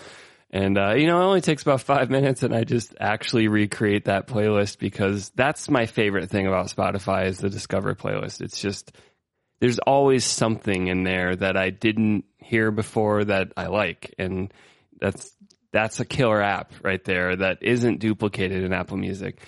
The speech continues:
There's all sorts of recommendation stuff in Apple Music, but it just, you know, it's always like,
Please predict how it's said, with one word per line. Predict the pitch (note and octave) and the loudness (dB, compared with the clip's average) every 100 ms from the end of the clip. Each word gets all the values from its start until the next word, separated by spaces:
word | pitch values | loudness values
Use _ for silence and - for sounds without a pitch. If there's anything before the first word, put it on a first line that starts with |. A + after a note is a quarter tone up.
| - | -4
There's | B2+ C#3 | 0 4
all | F3 | 2
sorts | D3+ E3 D3+ C#3+ | 2 2 2 2
of | A#2 | 2
recommendation | A#2 A#2+ A2+ G#2+ G#2+ A2 A2 G2 | 2 2 2 2 2 0 -2 -4
stuff | - G2+ G2 | -2 -2 -2
in | G#2 | -4
Apple | G2+ G2+ G2+ | -4 -4 -4
Music, | G2+ G2+ G2+ - | -2 -2 -4 -4
but | G2 | -4
it | G2+ | -4
just, | - G#2+ - - _ - _ | -8 -12 -14 -20 _ -20 _
you | - | -2
know, | A2+ | 0
it's | B2 | 2
always | C3 C3+ A2+ | 2 2 2
like, | A2+ G#2+ G2+ | 0 0 -2